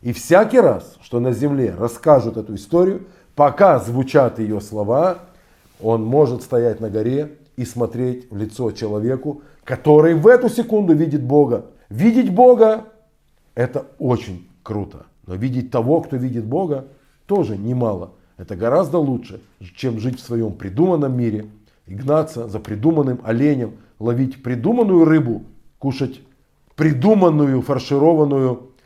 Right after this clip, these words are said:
рыбу с придуманной женой твоего придуманного друга, которого на самом деле ты просто себе нафантазировал. Жить на фантазированном мире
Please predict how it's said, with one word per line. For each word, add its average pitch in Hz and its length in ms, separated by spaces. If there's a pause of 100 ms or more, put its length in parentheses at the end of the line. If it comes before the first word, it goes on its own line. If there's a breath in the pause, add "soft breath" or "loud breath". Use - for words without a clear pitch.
(160)
рыбу 139 440
с - 80
придуманной 170 680
женой 170 380
твоего 139 240
придуманного 180 640
друга, 196 540 (360 loud breath)
которого 143 440
на 135 100
самом 151 320
деле 139 240
ты 131 120
просто 147 800 (140)
себе 131 600
нафантазировал. 113 960 (480)
Жить 147 400 (400)
на 110 120
фантазированном 113 800
мире 135 360